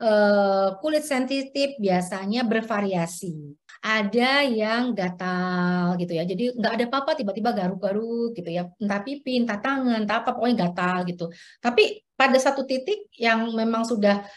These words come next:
mungkin sudah didiamkan sedemikian lama, mungkin ada reaksi yang, eh, lebih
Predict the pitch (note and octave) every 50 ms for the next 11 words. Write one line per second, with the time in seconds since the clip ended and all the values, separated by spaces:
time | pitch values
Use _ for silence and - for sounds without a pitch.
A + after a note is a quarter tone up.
0 | - _ - A#3+ G#3+ G3+ G#3+ G#3 B3+ B3 A#3+ A#3+ G#3 G#3 F#3+ G3 F#3+ F#3+ G3 G3+
1 | G3+ G3+ G3+ G#3 G3 E3+ G3 G3 G3 F#3 F3+ F3+ F#3 G#3 G3+ G3+ G3+ - G3+ F#3+
2 | F#3+ G3 G3 G3 F#3+ G3 F#3+ F#3 F#3+ A3+ F#4+ A4+ F4 C4 B3 B3 G4 - G3+ G3
3 | F#3+ G3 F#3+ F#3+ G3 G3 F#3+ G3 - E4+ E4+ D#4+ C#4 B3+ B3 - G3 G3+ G3 G3+
4 | G3+ G#3 A#3+ A#3+ - -